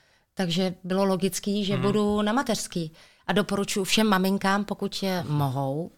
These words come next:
Speaker 1: pokud mohou, to je právě ta doba, tak, eh, aby to tak dělali, aby, eh, byli se svým dítětem, protože to je důležitý. Samozřejmě, že jako ztratíte, eh, léta v nějakém jako biznesu,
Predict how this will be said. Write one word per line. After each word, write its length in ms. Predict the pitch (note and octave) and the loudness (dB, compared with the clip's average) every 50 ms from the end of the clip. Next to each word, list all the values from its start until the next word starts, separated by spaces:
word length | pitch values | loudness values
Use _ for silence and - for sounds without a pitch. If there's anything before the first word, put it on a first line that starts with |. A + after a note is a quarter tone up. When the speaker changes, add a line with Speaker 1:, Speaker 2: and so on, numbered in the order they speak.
| _ _ | _ _
Speaker 1:
pokud 340 | _ - - D3+ C#3 - - | _ -18 -14 -14 -12 -8 -6
mohou, 560 | C#3+ C3+ C3+ C3 B2 B2+ B2 B2 B2+ D3+ F3 - | -4 -4 -2 -4 -4 -4 -6 -6 -6 -8 -10 -10
to 100 | - D3+ | -10 -10
je 60 | C#3 | -10
právě 380 | - C#3 C3 B2+ C3 C3+ C3 | -10 -10 -10 -10 -8 -8 -10
ta 160 | B2+ - - C#3 | -10 -12 -18 -20
doba, 380 | - C3+ C3 C3 D3 D#3 F#3 G#3 G#3 _ _ _ _ _ _ _ _ _ _ | -20 -16 -8 -4 -4 -4 -4 -6 -10 _ _ _ _ _ _ _ _ _ _
tak, 300 | - E3+ E3+ E3+ - - | -6 -6 -6 -6 -6 -4
eh, 40 | F3 E3+ E3+ E3+ E3+ F3 F3 E3+ - - | -2 -2 0 0 0 0 -2 -2 -4 -4
aby 140 | - E3 F3 | -4 -4 -4
to 120 | F3 F#3 | -4 -4
tak 360 | F3+ - - F#3+ F#3 - - F#3+ F#3 | -4 -2 -2 -4 -4 -4 -6 -6 -4
dělali, 460 | E3 F#3+ F#3+ A3+ A3 F#3 D#3 D#3 - _ _ _ _ _ _ _ _ _ _ | -2 0 0 0 0 0 -2 -4 -8 _ _ _ _ _ _ _ _ _ _
aby, 580 | - E3+ D#3+ D#3+ F3 F3 F3 F3 F3 F3 F3 D3+ B2 | -8 -6 -4 0 0 0 2 2 2 0 0 -2 -2
eh, 160 | E3 F3 E3+ | -2 -2 -2
byli 200 | D#3+ G#3+ A3+ A3+ | 0 0 -2 0
se 120 | - G#3 | -2 -2
svým 180 | F#3 - F#3 E3+ | -2 -2 -2 -2
dítětem, 580 | D#3 D#3 C#3+ - - D3+ - D3 C#3+ D3 D#3+ E3 _ _ _ _ _ _ _ _ _ _ | -2 -4 -6 -6 -8 -6 -6 -6 -6 -6 -8 -12 _ _ _ _ _ _ _ _ _ _
protože 400 | - - E3 D#3 - E3 C#3+ D#3+ | -6 -4 -4 -2 -2 -4 -4 -4
to 100 | D#3+ - | -4 -4
je 440 | E3 D#3+ D#3+ E3 E3 E3 E3 E3 E3 E3 | -2 -2 -2 -2 -2 -4 -4 -4 -4 -4
důležitý. 580 | E3 F#3 A3 B3 G3+ F3+ F3+ - - D3 C3+ - - - - _ _ - | -4 -4 -2 -2 -2 -4 -4 -6 -6 -8 -8 -10 -16 -20 -20 _ _ -6
Samozřejmě, 520 | - - G#3+ A3+ A#3 A3 A#3 A3 G#3+ G#3+ | -2 0 0 2 2 2 2 2 2 2
že 80 | F#3 G#3 | 2 2
jako 200 | G3 G3 - A3 | 0 0 2 2
ztratíte, 800 | G3 - - G#3 G3 - - G3+ G3 - G#3 G#3 G#3 G#3 G#3 F#3+ - | 2 2 4 2 0 0 0 -6 -6 -4 -2 -2 0 0 -2 -2 -2
eh, 160 | - F#3+ F#3 | -2 0 0
léta 340 | E3+ F3 F#3 F#3 F3+ - G#3 | 2 2 2 0 2 0 0
v 80 | F#3 F3 | 0 0
nějakém 420 | G3 G3 G3 F#3+ F#3+ - G#3+ G3+ | 0 0 0 0 0 0 0 0
jako 180 | G3+ G3+ - A3+ | 0 0 0 0
biznesu, 600 | G3 G3 F#3+ F3 G3 G3 - - - G#3+ G#3+ | 0 0 0 0 0 0 0 0 0 0 -2